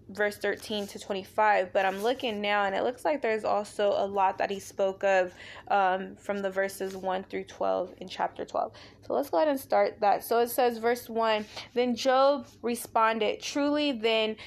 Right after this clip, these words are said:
you are the people, and with you wisdom will die. But I have intelligence as well as you.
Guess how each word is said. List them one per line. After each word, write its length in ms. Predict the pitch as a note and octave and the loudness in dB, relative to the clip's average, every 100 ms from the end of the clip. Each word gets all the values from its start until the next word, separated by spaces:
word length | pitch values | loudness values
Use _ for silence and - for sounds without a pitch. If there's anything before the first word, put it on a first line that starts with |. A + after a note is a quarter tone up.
| - - | -20 -12
you 340 | G#3+ C4+ D#4+ | -4 0 2
are 220 | - B3 | 4 4
the 140 | A#3+ A#3 | 2 -2
people, 640 | A#3 C4 B3+ - A#3+ A#3+ - | -2 -4 -4 0 2 2 0
and 240 | A3 A3 | 0 0
with 240 | A#3 A#3 | 0 -2
you 380 | G#3+ A3 C#4 D#4 | -6 -4 0 0
wisdom 580 | C4 A3 B3 B3+ C4 A#3 | 0 2 2 2 -2 0
will 160 | G#3+ G#3 | 0 0
die. 440 | G3+ G3+ G3 G3+ G#3 - - - _ - - - - - | 2 2 0 -4 -14 -20 -20 -20 _ -20 -20 -16 -14 -2
But 180 | A3+ A#3+ | 4 6
I 100 | C4 | 6
have 340 | C4+ C#4 C4 | 6 6 6
intelligence 760 | B3 A#3+ C4 B3+ B3+ C4 C4 - | 2 2 4 4 4 2 -2 0
as 340 | G#3+ G#3+ A3 G#3+ | 2 4 2 0
well 260 | G#3+ G#3+ - | 2 4 4
as 260 | G#3 G3+ | 0 -2
you. 360 | G#3 G#3+ G#3 | -4 0 0